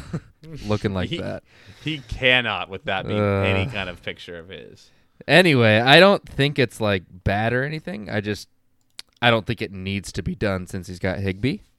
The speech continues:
Speaker 1: But maybe he likes
Speaker 2: Yeah,
Speaker 1: the
Speaker 2: like
Speaker 1: Conklin. He's a Vikings fan.
Speaker 2: Like, in what way?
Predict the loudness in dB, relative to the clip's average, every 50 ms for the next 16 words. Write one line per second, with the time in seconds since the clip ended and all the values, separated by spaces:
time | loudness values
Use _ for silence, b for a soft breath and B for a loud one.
0 | _ _ _ -4 -2 0 0 0 -2 _ _ _ _ _ _ _ _ _ _ _
1 | _ _ _ -10 -4 -4 -2 -2 0 0 2 0 0 2 0 0 2 2 4 4
2 | 4 4 2 0 -2 -2 -2 -4 -8 -6 -4 -4 -4 -4 -6 -8 _ _ _ _
3 | _ -2 0 0 0 0 -2 -10 -12 -10 -8 -4 -4 -2 -4 -4 -6 -10 _ B
4 | B B B B B B B B _ -10 -8 -6 -4 -4 -6 -6 -6 -4 -2 -2
5 | -2 -4 -8 -14 -10 -6 -4 -4 -4 -4 -6 -8 -12 -12 -14 _